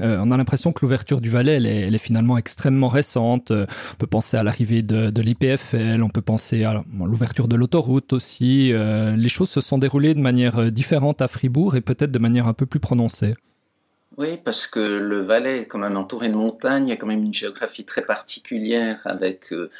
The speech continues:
Speaker 2: peu d'ouverture. Enfin, maintenant, il y a le Lötschberg qui permet de passer en Suisse, euh, alémanique, mais avant, il y avait la seule ouverture, c'était vers, euh, vers Lausanne, vers le lac. Donc,
Speaker 1: Mhm.
Speaker 2: effectivement, ça circulait beaucoup moins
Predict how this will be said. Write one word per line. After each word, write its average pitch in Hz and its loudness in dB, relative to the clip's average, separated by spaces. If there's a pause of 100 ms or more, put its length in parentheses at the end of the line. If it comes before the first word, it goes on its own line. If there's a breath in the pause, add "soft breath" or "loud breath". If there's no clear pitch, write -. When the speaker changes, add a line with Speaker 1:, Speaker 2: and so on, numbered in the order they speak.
(380 loud breath)
Speaker 2:
peu 117 -2
d'ouverture. 131 -4
Enfin, 92 -8
maintenant, 90 -6
il 101 -6
y 92 -6
a 90 -8
le 90 -6
Lötschberg 98 -6
qui - -14
permet 98 -10
de - -16
passer - -10
en 95 -8
Suisse, - -10
euh, 90 -14 (120)
alémanique, 98 -6
mais 87 -10
avant, 98 -4
il 107 -2
y - -2
avait 90 -4
la - -2
seule 110 -4
ouverture, 107 -6
c'était - -10 (440 soft breath)
vers, - -6
euh, 82 -8
vers 82 -12
Lausanne, 139 -4
vers 85 -10
le 92 -8
lac. 131 -6 (540 loud breath)
Donc, 113 0
Speaker 1:
Mhm. 107 -2
Speaker 2:
effectivement, 113 -4
ça - -6
circulait - -8
beaucoup 92 -10
moins 95 -6